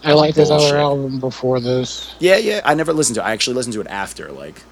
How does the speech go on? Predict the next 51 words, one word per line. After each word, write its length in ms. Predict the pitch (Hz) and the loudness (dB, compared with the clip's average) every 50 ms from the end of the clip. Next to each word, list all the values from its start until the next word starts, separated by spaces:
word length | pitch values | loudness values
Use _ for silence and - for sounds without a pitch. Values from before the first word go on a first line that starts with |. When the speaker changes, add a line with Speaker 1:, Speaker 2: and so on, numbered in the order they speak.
| - - | -18 -16
Speaker 2:
and 80 | 92 92 | -14 -12
I 80 | 90 | -10
was 160 | 90 87 85 87 | -8 -8 -8 -8
like, 200 | 87 85 - - | -8 -10 -8 -6
"Oh, 140 | 117 107 92 | -4 -4 -4
okay, 260 | 85 - - 90 85 | -4 -4 -8 -8 -6
I 80 | 82 85 | -4 -2
see 160 | - - 104 | -2 -2 -2
where 100 | 98 95 | -4 -6
he 80 | 90 | -6
was 160 | 92 90 82 - | -6 -8 -10 -10
going." 280 | - 87 98 107 107 | -10 -10 -8 -8 -8
But 100 | 98 - | -8 -4
this 100 | 131 123 | -4 -2
project, 380 | - - 139 143 139 143 - 101 | -2 -2 -2 -2 -4 -6 -8 -6
it 20 | |
was 140 | 120 117 120 | -6 -4 -4
a 40 | 107 | -4
good 200 | 92 117 104 90 | -4 -6 -8 -4
project. 400 | - 107 95 85 95 82 - - | -2 -2 -2 -2 -4 -10 -12 -12
Like, 160 | 85 82 - | -14 -14 -10
for 100 | - 92 | -8 -8
what 160 | 92 92 98 | -6 -4 -4
it 80 | 101 - | -4 -4
was, 300 | 95 95 98 101 95 95 | -2 -2 -2 -2 -2 -4
I'm 200 | 92 92 90 - | -6 -8 -8 -8
like, 280 | 92 92 87 - - - - - - - - | -10 -10 -10 -10 -16 -20 -20 -20 -20 -20 -10
this 140 | - 117 101 | -4 -2 -2
is 120 | 113 104 98 | -2 -2 -2
no 180 | 107 104 101 | -2 -2 -2
bias, 460 | 98 104 98 95 95 95 95 92 - | 0 0 0 0 0 -2 -4 -4 -4
no 120 | 104 95 92 | -6 -8 -8
comparing 480 | - - 87 - - 92 90 90 90 | -8 -10 -12 -10 -10 -10 -8 -8 -10
it 100 | 90 85 | -10 -10
to 80 | - 90 | -10 -10
the 80 | 85 - | -8 -8
old 220 | 76 87 87 92 | -8 -8 -6 -6
album. 280 | 92 90 87 90 90 92 | -6 -6 -6 -6 -6 -6
This 120 | 90 - | -6 -6
is 120 | 90 87 | -6 -6
just 180 | - 98 90 - | -6 -6 -6 -6
for 100 | - 90 | -6 -6
what 220 | 82 87 90 92 | -8 -6 -8 -8
it 80 | 92 82 | -8 -6
is. 280 | 87 95 107 113 110 - - - - - - - - - - - | -4 -4 -4 -4 -6 -8 -10 -18 -20 -20 -20 -20 -20 -20 -20 -14
This 320 | 101 107 117 120 - - | -6 -4 -2 0 0 0
is 160 | 127 117 104 92 | 0 -2 -6 -6
what 300 | 101 104 101 95 92 - - - - - - - - - - - - - - - - | -6 -6 -4 -6 -6 -10 -14 -20 -20 -20 -20 -20 -20 -20 -20 -20 -20 -20 -20 -8 -4
I 200 | 101 107 107 107 | -2 0 0 0
would 260 | 107 104 101 95 87 | 0 -2 -4 -6 -6
defend 720 | - 101 90 - - - 117 107 101 87 80 82 78 73 | -6 -6 -6 -6 -6 -4 -2 -2 -2 -4 -8 -12 -14 -16